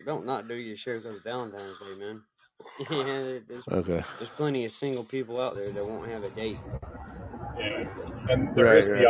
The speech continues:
Speaker 3: option
Speaker 2: Well
Speaker 3: of recording it and playing a pre-recorded show.
Speaker 1: <laughs> It depends on what y'all
Speaker 2: Yeah.
Speaker 1: do. It depends on what y'all doing for Valentine's Day. You know what I mean?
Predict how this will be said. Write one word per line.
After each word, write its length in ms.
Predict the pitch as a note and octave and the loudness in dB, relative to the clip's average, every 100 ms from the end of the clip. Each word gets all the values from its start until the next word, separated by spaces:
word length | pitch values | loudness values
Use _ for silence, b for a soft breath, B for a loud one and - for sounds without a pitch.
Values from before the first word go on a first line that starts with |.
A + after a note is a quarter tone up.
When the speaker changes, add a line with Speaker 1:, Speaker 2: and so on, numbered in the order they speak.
| B2 | 12
Speaker 3:
option 200 | B2 A2+ | 10 8
Speaker 2:
Well 80 | A#2+ | 8
Speaker 3:
of 40 | |
recording 540 | A2 - C3 C3+ B2+ A2 | 6 6 8 10 8 8
it 140 | G#2+ | 6
and 140 | - - | 4 4
playing 320 | A#2 A2 G#2+ | 6 6 6
a 60 | G#2 | 6
pre-recorded 760 | - A2 G#2 F#2+ A2 A2 G2+ | 6 6 6 6 8 8 6
show. 500 | - A2+ G#2 G2+ - - - - | 8 8 10 6 2 0 2 4
Speaker 1:
<laughs> 480 | A3+ C4 - - - | 8 8 8 4 6
It 60 | |
depends 260 | - - E3+ | 6 8 8
on 100 | E3 | 8
what 120 | D#3 | 8
y'all 160 | D#3+ F3 | 8 10
Speaker 2:
Yeah. 380 | G#2 G2+ G2+ G#2+ | 10 10 8 4
Speaker 1:
do. 80 | B2+ | -2
It 40 | |
depends 240 | C3+ F3+ D#3 | -2 0 2
on 60 | |
what 140 | C#3+ C#3 | 2 4
y'all 140 | D3+ | 4
doing 220 | C#3 A2 | 4 2
for 120 | G2+ G#2 | 0 -2
Valentine's 520 | G#2 G#2 G2+ G2+ F#2+ | -2 0 -2 -2 -2
Day. 180 | G2 F#2+ | -2 0
You 80 | |
know 100 | G#2 | -2
what 60 | A#2+ | 0
I 80 | B2+ | 0
mean? 160 | C#3+ | 0